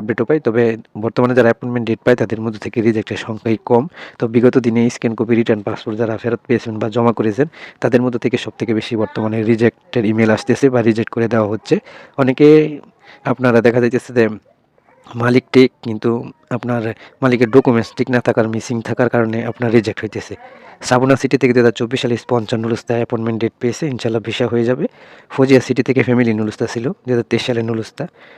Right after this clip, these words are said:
ভিসা হয়েছে, তার আপডেট আমরা পেয়েছি। এছাড়া আপনার মাতেরা সিটি থেকে ফ্যামিলি নুলুস্তায় অ্যাপয়েন্টমেন্ট ডেট পেয়েছে, জমা করেছে, ইনশাল্লাহ ভিসা হয়ে যাবে। পিজা সিটি থেকে দুই হাজার তেইশ সালে নুলুস্তা, ফ্যামিলি নুলুস্তা ছিল, আর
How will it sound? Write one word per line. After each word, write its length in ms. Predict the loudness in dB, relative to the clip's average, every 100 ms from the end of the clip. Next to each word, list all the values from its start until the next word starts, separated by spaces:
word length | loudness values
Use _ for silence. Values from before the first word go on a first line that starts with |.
| _ -4
ভিসা 180 | 2 6 6
হয়েছে, 160 | 2 0
তার 120 | 2 0
আপডেট 220 | -2 -4
আমরা 140 | -4 -4 -4
পেয়েছি। 240 | -6 -4 -6 -6
এছাড়া 260 | -2 -2 -2 -6 _ -20 -20 _ _ -6
আপনার 200 | -4 -4 -2
মাতেরা 280 | 2 2 2 0
সিটি 180 | -6 -6
থেকে 160 | -4 -4 -4 -10 -14 0
ফ্যামিলি 240 | 2 4 0
নুলুস্তায় 380 | -2 -4 -10 -12 -20 _
অ্যাপয়েন্টমেন্ট 380 | -4 -2 0 0 -2
ডেট 120 | -4 -8
পেয়েছে, 240 | -8 -10 -14 -20 -20 _ _ 0
জমা 180 | 2 4
করেছে, 200 | 0 -2 -4
ইনশাল্লাহ 300 | -2 -2 -6 -10 -8
ভিসা 180 | -4 -2
হয়ে 120 | 0 2
যাবে। 120 | 0 4
পিজা 160 | 2 4
সিটি 140 | 0 0
থেকে 100 | 2
দুই 60 | 2
হাজার 120 | 4
তেইশ 100 | 0 0
সালে 120 | -4 -2
নুলুস্তা, 260 | -4 -4 -4
ফ্যামিলি 260 | -4 -4 -4 -4
নুলুস্তা 260 | -6 -6 -8
ছিল, 120 | -8 -10 -14 -20 -20 _
আর 60 | -2